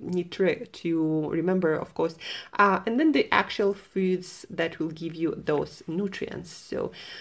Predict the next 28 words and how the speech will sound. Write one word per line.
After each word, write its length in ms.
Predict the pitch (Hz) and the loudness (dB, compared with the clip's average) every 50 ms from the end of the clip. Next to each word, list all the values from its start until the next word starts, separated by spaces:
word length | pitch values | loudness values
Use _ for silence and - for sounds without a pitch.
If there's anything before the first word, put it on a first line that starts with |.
| - - - - - _ | -18 -18 -20 -20 -4 _
what 100 | - 392 | 8 10
do 60 | 427 | 10
you 40 | 392 | 10
think 180 | - - 226 - | 8 6 2 2
about 260 | - 165 156 - 151 | 4 4 4 4 4
that? 400 | - 151 - - - - - - - _ _ - | 4 4 4 2 0 -4 -10 -20 -20 _ _ -16
Would 440 | 180 175 202 269 277 - - - | -10 0 0 0 0 0 0 4
you, 640 | 269 262 285 285 285 285 285 277 277 247 - - - - | 8 8 10 10 10 8 8 6 6 4 0 -2 -4 0
uh, 220 | 196 185 185 185 - | 2 2 4 2 0
would 140 | - 202 220 | 0 0 2
you 80 | 233 240 | 2 2
buy 300 | 151 - 170 - 233 262 | 2 4 4 4 6 6
that 240 | 262 330 359 - - _ _ _ _ _ _ _ _ | 6 4 4 2 -2 _ _ _ _ _ _ _ _
fridge 540 | - - - - 269 285 294 269 - - - | -20 -8 2 6 8 8 8 8 6 0 2
poster? 460 | - 254 240 254 - - - 277 254 | 6 6 6 6 6 2 2 2 4
That's 420 | 214 214 202 208 208 - - - - | 4 2 0 0 -2 -6 -10 -8 -8
how 480 | - - - - 196 190 185 180 - - | -8 -6 -4 -2 0 2 2 2 2 2
I 160 | - 175 175 | 0 0 0
want 480 | 170 165 165 170 175 180 180 180 185 180 | -2 -4 -4 -2 -2 0 0 0 -2 -6
to 240 | - - 180 175 175 | -8 -6 -4 -2 -2
make 380 | 170 170 175 170 170 180 - - | 0 0 2 2 2 0 0 0
it. 200 | 175 170 175 185 | 0 0 0 -2
So 220 | - - - 165 | -4 -4 -2 -2
something 560 | 175 175 - - 175 180 185 185 170 165 170 - - - - - - - - - | -2 -2 -2 -2 -2 0 2 0 0 0 -2 -6 -12 -16 -16 -16 -16 -18 -10 -8
that 120 | - 175 - | -6 -4 0
you 60 | 190 | 2
can 280 | 185 170 160 160 - - - - - - | 2 2 2 0 -6 -14 -20 -20 -8 2
maybe 140 | - 403 453 | 4 4 4